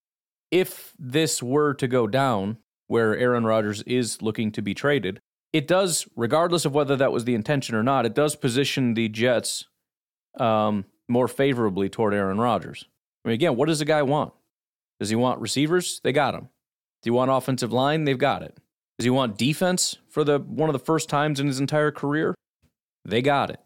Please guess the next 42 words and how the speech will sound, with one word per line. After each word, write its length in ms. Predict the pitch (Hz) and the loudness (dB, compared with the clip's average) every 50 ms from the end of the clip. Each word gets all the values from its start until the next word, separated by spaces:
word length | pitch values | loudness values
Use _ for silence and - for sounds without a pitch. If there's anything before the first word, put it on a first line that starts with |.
| _ _ _ _ _ _ _ _ _ _ _ _ _ | _ _ _ _ _ _ _ _ _ _ _ _ _
You 80 | 107 107 | 0 2
know 160 | 120 143 156 | 4 4 4
he's 120 | 151 123 | 4 2
got 140 | 135 135 123 | 2 2 2
a 40 | 123 | 0
ton 180 | - 139 143 139 | 0 0 0 2
of 60 | 135 | 0
respect 380 | 135 - - - 135 123 - | 0 0 0 -2 -2 -2 -2
for 60 | - 127 | -6 -8
Saleh. 480 | - - 135 127 120 101 - - - - _ _ _ _ _ _ _ _ _ _ _ _ _ | -2 0 0 2 2 0 -2 -6 -10 -16 _ _ _ _ _ _ _ _ _ _ _ _ _
You 80 | - 98 | -4 0
know 160 | 107 123 139 | 2 2 4
he 120 | 147 143 | 4 4
likes 280 | 143 139 139 147 147 - | 4 2 2 2 0 -2
Hackett. 480 | - 156 147 143 139 - - - - _ _ _ _ _ _ _ _ _ _ | -2 0 -2 -2 -2 -6 -10 -12 -14 _ _ _ _ _ _ _ _ _ _
What 180 | - 101 123 | -2 0 2
does 140 | 151 165 151 | 2 2 2
the 80 | 151 160 | 0 2
guy 240 | 147 156 151 156 151 | 2 2 2 2 2
need? 400 | 151 185 202 120 - - - _ _ | 2 0 0 -2 -4 -6 -12 _ _
What 100 | - 127 | -2 -2
does 140 | 151 160 160 | 0 2 2
he 60 | 185 | 2
want? 420 | 165 160 185 196 143 - - - - _ _ _ _ _ _ _ _ | 2 2 2 0 -2 -4 -8 -14 -20 _ _ _ _ _ _ _ _
Where 180 | 113 135 165 | 0 2 2
would 100 | 175 180 | 2 2
he 60 | 180 | 2
rather, 300 | 170 180 180 175 165 165 156 | 2 4 4 2 2 2 2
I 80 | - 156 | 2 2
mean, 220 | 143 131 127 123 | 2 2 2 0
uh, 140 | 107 101 90 | 0 -2 -2
maybe 240 | - 123 147 165 156 | 0 0 0 2 2
he 60 | 151 | 2
doesn't 180 | 143 143 123 131 | 2 2 2 2
wanna 160 | 131 127 117 | 2 2 2
be 120 | 110 120 110 | 2 2 2
in 80 | 101 | 2
New 60 | 101 | 0
York. 400 | 95 95 113 127 113 98 120 - | 0 2 2 4 4 2 0 0
I 140 | - 104 113 | -2 0 0
don't 140 | 123 113 90 | 0 0 0
know. 260 | 82 92 104 - - | -2 -4 -4 -6 -8